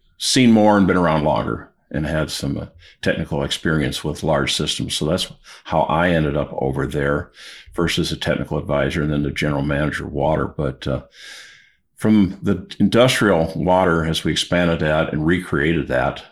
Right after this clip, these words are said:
uh, side of the business, we fell into an opportunity to represent and be a master distributor for a control valve with ceramic internals with no wear parts. It's made out of ceramic and graphene. And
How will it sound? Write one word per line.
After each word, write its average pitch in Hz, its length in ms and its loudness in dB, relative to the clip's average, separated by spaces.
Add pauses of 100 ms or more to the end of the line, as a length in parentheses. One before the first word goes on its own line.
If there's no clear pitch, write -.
(140)
uh, 71 160 -4
side 80 280 0
of 73 60 -2
the 76 60 -6
business, 80 520 -2
we 87 280 -2 (600)
fell 98 240 4
into 98 120 4
an 90 80 4
opportunity 85 840 2
to 80 320 0 (400)
represent 78 640 -2
and 71 100 -4
be 76 120 0
a 67 100 -2
master 82 360 -2
distributor 78 500 -2
for - 280 -4
a - 120 -8 (340)
control 87 380 0
valve 71 360 0
with 73 120 -8
ceramic 80 580 0
internals 76 560 -4
with - 160 -14
no 76 100 -2
wear 73 300 0
parts. - 540 -6 (240)
It's - 280 -4
made 80 200 0
out 73 100 0
of 67 60 -4
ceramic 71 440 -2
and 67 120 -4
graphene. 73 500 -2
And - 120 -8